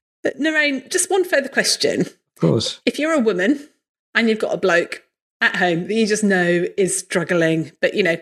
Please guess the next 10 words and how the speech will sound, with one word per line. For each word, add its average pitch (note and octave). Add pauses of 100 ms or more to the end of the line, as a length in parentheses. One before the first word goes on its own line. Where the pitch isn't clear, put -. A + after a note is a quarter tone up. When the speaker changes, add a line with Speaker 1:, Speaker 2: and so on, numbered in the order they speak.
(120)
Speaker 1:
they'll G#3+
talk D4+
to D4
you, C4+ (160)
they F3
won't E3+
talk F3+
to -
anyone F3+
else, -